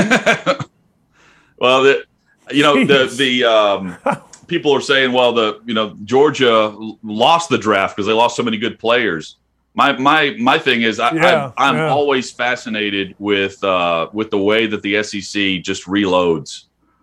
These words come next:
Speaker 1: You know, they, they had last year, the conference set a record for the most players drafted from a conference with sixty-five players.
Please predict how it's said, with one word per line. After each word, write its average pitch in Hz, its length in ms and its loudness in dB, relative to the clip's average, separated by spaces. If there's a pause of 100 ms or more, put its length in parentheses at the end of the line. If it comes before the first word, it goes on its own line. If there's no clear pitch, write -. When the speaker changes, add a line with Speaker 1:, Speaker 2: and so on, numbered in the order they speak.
(140)
Speaker 1:
You - 120 -6
know, 101 100 2
they, 101 160 2
they 117 200 0
had 117 440 0
last 131 420 -2
year, 110 480 -2
the 104 120 -8
conference 127 580 -2
set 113 220 -2
a - 20 0
record 98 560 -2
for - 120 -8
the 95 100 0
most 110 340 -2
players 107 340 0
drafted 101 460 -2
from 87 140 -6
a - 40 -6
conference 98 560 -2
with 82 120 -14
sixty-five - 880 -4
players. 82 560 -4